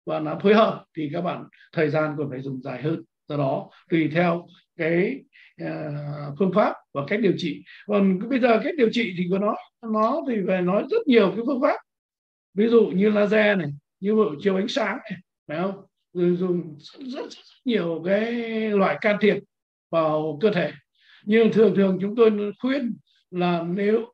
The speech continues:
bởi vì khi sử, sử, can, sử dụng can thiệp thế thì nó sẽ gì? Nó mất thời gian này, tốn kém tiền bạc này. Và đặc biệt nữa là gì? Nếu sau khi sử dụng các phương pháp đó mà không biết săn sóc da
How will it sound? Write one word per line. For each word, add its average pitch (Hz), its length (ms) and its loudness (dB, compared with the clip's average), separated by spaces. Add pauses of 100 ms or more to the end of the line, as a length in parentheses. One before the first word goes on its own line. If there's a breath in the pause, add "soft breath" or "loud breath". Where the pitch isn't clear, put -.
(480)
bởi 185 140 -4
vì 196 320 -2 (320 loud breath)
khi 277 180 2 (100)
sử, 220 140 -4
sử, 185 260 -2
can, 220 200 -2
sử 190 120 -2
dụng 190 180 0
can 226 160 -2
thiệp 196 220 4
thế 175 200 -2
thì 196 140 -4
nó 175 360 -4 (160)
sẽ 190 300 0
gì? 170 260 -2 (320)
Nó 170 100 -2
mất 214 200 2
thời 180 140 2
gian 180 280 -2
này, - 140 -14 (760)
tốn 190 180 0
kém 214 420 2
tiền 156 140 -2
bạc 151 260 -2
này. 143 120 -12 (760)
Và 170 120 2
đặc 175 220 2
biệt 226 220 4
nữa 180 280 -2
là 185 160 -2
gì? 147 240 0 (200)
Nếu 214 760 4
sau 247 340 0
khi 240 340 -2
sử 170 180 -2
dụng 175 260 -4
các 226 140 -4
phương 175 180 -6
pháp 214 200 2
đó 180 280 0 (280 soft breath)
mà 180 260 4
không 277 320 0
biết 320 220 -4
săn 226 180 -2
sóc 269 200 0
da 202 260 2